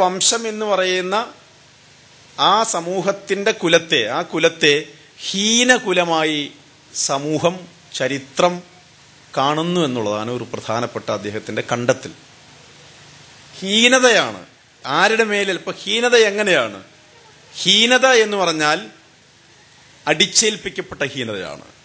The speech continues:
അടിച്ചേൽപ്പിക്കപ്പെട്ട ഹീനതയാണ്. ആ ഹീനത അടിച്ചേൽപ്പിക്കപ്പെട്ടുകൊണ്ട്,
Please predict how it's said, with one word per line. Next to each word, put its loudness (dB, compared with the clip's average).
അടിച്ചേൽപ്പിക്കപ്പെട്ട -2
ഹീനതയാണ്. -6
ആ 4
ഹീനത 0
അടിച്ചേൽപ്പിക്കപ്പെട്ടുകൊണ്ട്, 0